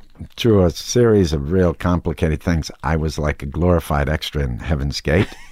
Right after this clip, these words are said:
Speaker 2: Yeah.
Speaker 1: So I was on that movie for about three months.
Speaker 2: Where did that shoot? Up in the Midwest
Speaker 1: Uh,
Speaker 2: somewhere?
Speaker 1: uh, mostly around Kalispell, Montana.
Speaker 2: Uh-huh.
Speaker 1: Um, also in Idaho and
Speaker 2: Uh-huh.
Speaker 1: some other places. Um,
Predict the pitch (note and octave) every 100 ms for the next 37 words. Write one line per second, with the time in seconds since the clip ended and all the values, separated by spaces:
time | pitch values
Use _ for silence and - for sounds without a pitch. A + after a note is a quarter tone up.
0 | - - - C3 - - E2+ E2+ E2 F#2+
1 | G2 G2 - F2 D2 C#2+ - C2 A#1 A#1+
2 | - D2 D2 A#1+ A1+ D#2 - - - -
3 | - - D#3+ F3+ C3 - G2+ F2+ G2 G#2
4 | G2+ G#2 F#2+ F#2+ - - - - - F#2+
5 | F#2+ F2+ F2 D2+ - _ _ - F2+ F#2
6 | G#2 A#2+ C#3 D#3+ - A#2 G2+ - F#2 E2+
7 | F#2 E2 - D#2+ D#2+ - E2 D2 C2+ C2+
8 | - C2 A1+ A1 G#2 F#2+ F2+ - - -
9 | _ - - C#2+ C#2 C2 _ C#2+ C#2 -
10 | C#2+ C2+ A#1+ B1 B1+ B1 A#1 B1 A#1 A1
11 | A1 - F#2 F2+ F2+ G#2 C#2 B1+ B1 A1+
12 | B1 B1 - - - - - - - E2+
13 | F2+ F2+